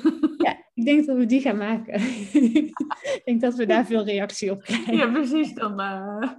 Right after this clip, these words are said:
Speaker 1: hebben we meteen iedereen over ons heen. Want, eh, het zou
Speaker 2: Ja.
Speaker 1: juist fijn zijn als mensen elkaar misschien wat vaker dan, eh,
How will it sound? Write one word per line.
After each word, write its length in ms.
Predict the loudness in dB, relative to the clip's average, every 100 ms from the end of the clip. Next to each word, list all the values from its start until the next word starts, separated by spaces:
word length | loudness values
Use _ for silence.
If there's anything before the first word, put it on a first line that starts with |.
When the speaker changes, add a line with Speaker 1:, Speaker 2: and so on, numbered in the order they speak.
| -16 -8
Speaker 1:
hebben 200 | -4 0
we 60 |
meteen 340 | 0 0 -2 -2
iedereen 360 | -2 -4 -4
over 300 | -4 -2 -4
ons 140 | -6 -6
heen. 400 | -4 -2 -4 -6
Want, 260 | -8 -10 -12
eh, 240 | -12 -12 -16 _ _ _ _
het 100 | 0
zou 100 | 4
Speaker 2:
Ja. 60 |
Speaker 1:
juist 180 | 2 0
fijn 340 | -2 0 2 2
zijn 220 | 0 -2
als 120 | -4
mensen 400 | -4 -4 -6 -8
elkaar 340 | -8 -4 -2 -4
misschien 260 | -8 -10
wat 180 | -10 -8
vaker 440 | -2 -2 -2 -4 -4
dan, 320 | 0 0
eh, 100 | 0